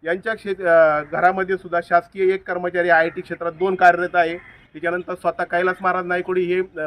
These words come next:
प-, कीर्तन क्षेत्रामध्ये प्र-, का-, कार्यरत आहेत. शेतीमध्ये सु-, चुलत चुलत्यांचे दोन व्यक्ती कार्यरत आहेत. त्यामुळे सदर व्यक्तीने प्रिंट मीडियाच्या माध्यमातून आठ दिवसामध्ये जाहीर माफी न मागितल्यास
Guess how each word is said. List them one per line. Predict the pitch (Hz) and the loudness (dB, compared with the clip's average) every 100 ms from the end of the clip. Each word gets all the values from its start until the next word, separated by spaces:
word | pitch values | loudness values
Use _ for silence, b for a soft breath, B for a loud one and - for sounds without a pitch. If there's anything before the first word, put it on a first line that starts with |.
| 147 | -8
प-, | 156 143 135 127 - | -8 -6 -8 -12 -14
कीर्तन | 175 180 190 | -14 -10 -8
क्षेत्रामध्ये | 185 175 175 175 175 | -6 -4 -2 -2 -4
प्र-, | - 165 156 147 143 | -8 -6 -6 -6 -6
का-, | 160 | -6
कार्यरत | - 175 185 185 | 0 0 0 -2
आहेत. | 175 175 _ _ _ _ | -2 -4 _ _ _ _
शेतीमध्ये | 180 180 214 214 202 | -6 -4 -4 -4 -4
सु-, | 196 175 | -4 -4
चुलत | - 180 180 | -4 -6 -6
चुलत्यांचे | 180 170 175 165 | -8 -10 -10 -10
दोन | 160 170 | -8 -8
व्यक्ती | 165 - 165 | -8 -10 -6
कार्यरत | 151 151 143 | -6 -6 -10
आहेत. | 131 _ _ _ | -12 _ _ _
त्यामुळे | 202 220 196 170 - - - | 0 2 0 -4 -10 -20 -10
सदर | 185 190 208 | -4 0 0
व्यक्तीने | 190 - 185 180 170 | -2 -6 -6 -4 -6
प्रिंट | - 208 202 | -8 -10 -6
मीडियाच्या | 196 196 185 180 | -2 -2 -2 -2
माध्यमातून | 180 170 170 160 156 | -4 -4 -6 -6 -4
आठ | 156 190 | 0 -2
दिवसामध्ये | 190 190 185 175 170 | -2 -8 -6 -4 -4
जाहीर | 165 175 180 | 0 0 0
माफी | 170 175 180 | -4 -6 -6
न | 170 | -4
मागितल्यास | 165 214 208 185 160 | 2 4 4 2 -6